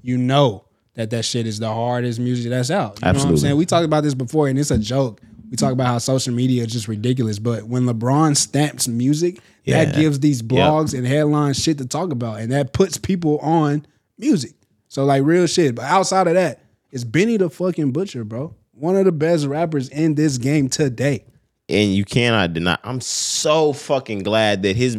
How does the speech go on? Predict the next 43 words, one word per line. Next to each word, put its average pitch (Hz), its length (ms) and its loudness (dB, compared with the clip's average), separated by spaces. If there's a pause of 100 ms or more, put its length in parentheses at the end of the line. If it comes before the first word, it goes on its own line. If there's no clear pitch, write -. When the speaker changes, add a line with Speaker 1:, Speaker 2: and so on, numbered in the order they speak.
Speaker 2:
his 123 180 -2
music 123 560 0 (280)
was 90 180 0
so 131 520 0
good 120 420 2 (280)
that 98 80 2
even 120 340 0
young 110 280 -4
niggas 85 280 -8
couldn't 82 220 -10
deny 67 320 -10
it. - 120 -20 (100)
Speaker 1:
Ah, 127 200 -4
yeah. 107 240 -8 (140)
That 139 100 -6
was 104 140 0
Speaker 2:
Like, 131 60 -6
Speaker 1:
good 139 160 -2
to 120 80 -8
see. 104 280 -8 (160)
Speaker 2:
That's 160 260 0
Speaker 1:
That - 100 2
was 160 120 2
Speaker 2:
what 117 80 -6
Speaker 1:
great 135 120 0
Speaker 2:
I 147 60 2
Speaker 1:
to 147 80 0
Speaker 2:
was 131 100 0
Speaker 1:
see. 110 120 -6
Speaker 2:
hoping 110 480 -2 (280)
because 123 260 -2
he 160 160 -2
was 139 200 -2
so 160 420 0
good. 143 320 0
I'm 139 100 -4
like, 123 200 2
"Man, 131 280 2
how 131 380 0
does 170 140 0
a 143 80 2
rapper 131 460 0
this 120 300 -2